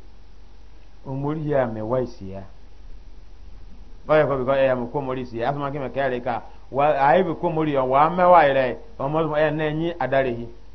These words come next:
Ana ka ye, e, ne muhala adarehi en no no. A me wa le ma. Ona ndo mo subhanahu wa ta'ala,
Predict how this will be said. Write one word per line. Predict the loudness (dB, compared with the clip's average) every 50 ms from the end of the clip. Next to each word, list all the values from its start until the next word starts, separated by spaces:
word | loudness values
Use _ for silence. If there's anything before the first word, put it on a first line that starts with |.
| -16 -16 -16 -16 -16 -16 -16 -16 -16 -16 -16 -16 -16 -16 -16 -16 -16 -16 -16 -16 -16 -14 -14 -14 -4 0
Ana | 2 4 6 6 6 6 6
ka | 4 4 4
ye, | 4 4 0 -2 -6 -12 -14 -6 0
e, | 4 6 6 6
ne | 6 6 6 6 6
muhala | 6 4 4 4 8 8 10 10 10 8 8 6
adarehi | 4 4 6 6 6 6 4 6 8
en | 8 8 6 4 0
no | 0 0
no. | 0 2 4 4 6 6 4 4 2 -4 -10 -10 0 4
A | 6 6 6
me | 6 4 2
wa | 0 2 2 0
le | 0 0
ma. | -2 -4 -6 -6 -6
Ona | -6 -4
ndo | -2 -2 0
mo | -2 -2
subhanahu | -2 -2 -2 0 0 0
wa | 0
ta'ala, | 0 2 2 2 4 4 2 2 2 0